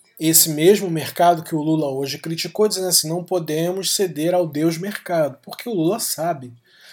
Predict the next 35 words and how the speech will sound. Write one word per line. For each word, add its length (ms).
até 200
que 140
ponto 400
ele 80
pode 300
jogar 260
com 140
o 40
mercado 440
e 20
até 160
que 80
ponto 240
ele 100
não 120
pode. 420
Mas 240
o 80
Lula 260
fez, 340
uma, 540
foi 180
uma 140
economia 420
de 80
mercado. 600
Não, 200
não, 300
não 280
para 280
com 160
essa 240
ilusão, 540
meu 200
amigo, 300